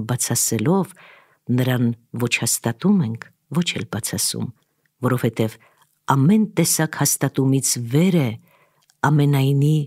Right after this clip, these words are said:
ամենակատար և միեղեն պատճառը, և ամեն բացասումից վեր է բոլոր ընդարձակությունների գերունակությունը և անդին է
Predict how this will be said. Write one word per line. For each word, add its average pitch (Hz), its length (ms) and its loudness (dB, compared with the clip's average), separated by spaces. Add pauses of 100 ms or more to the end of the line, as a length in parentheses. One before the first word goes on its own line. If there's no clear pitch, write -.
(340)
ամենակատար 143 1040 2
և 107 280 -4
միեղեն 117 540 0 (100)
պատճառը, 123 720 -2 (880)
և 127 220 0
ամեն 185 360 4
բացասումից 135 880 0
վեր 123 300 -4
է 117 120 -6 (480)
բոլոր 131 480 2
ընդարձակությունների 113 1080 0 (120)
գերունակությունը 120 960 0 (600)
և 127 280 -2 (340)
անդին 131 520 2
է 110 100 -4